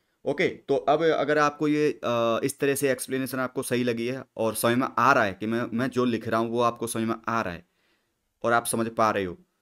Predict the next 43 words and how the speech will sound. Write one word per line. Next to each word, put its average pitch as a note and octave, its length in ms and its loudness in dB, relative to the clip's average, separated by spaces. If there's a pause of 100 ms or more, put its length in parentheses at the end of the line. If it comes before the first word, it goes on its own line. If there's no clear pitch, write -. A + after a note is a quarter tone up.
(420)
तो A#2+ 60 -2
मुझे B2 220 0
कमेंट A#2+ 320 -2
करके A#2+ 220 -4
बताएं A2 340 -2
कि A#2+ 200 -4
हाँ, G#2+ 260 -2
ये A2 240 -2
तरीका A2+ 320 -4
सही G2+ 200 -4
है, G#2+ 80 -2
आप G#2+ 180 -2
इस G#2+ 120 -10
तरह G#2 120 -6
से G#2 120 -8
वीडियो G2 200 -4
बना F#2+ 220 -4
सकते F#2+ 280 -12
हो, G#2 160 -12 (220)
ठीक G2+ 120 -10
है। B2 200 -8 (360)
और A2 180 -2
मैं A#2 140 -2
इसी A#2 160 -8
तरह A#2 160 -2
से A2+ 100 -6
वीडियो A2 220 -4
बना G#2 180 -2
दूंगा, B2 240 -6
और A2+ 540 0 (500)
आप, A#2+ 280 0
अगर B2 160 2
आप A#2+ 120 2
नए A2 180 -2
हो A#2 120 0
तो B2 140 -6
इस A2+ 180 -4
चैनल G#2+ 160 -2
को A2 80 -6
सब्सक्राइब G#2 400 -6
कर G2+ 120 -4
देना, G2+ 180 -6 (160)
और G2 420 -2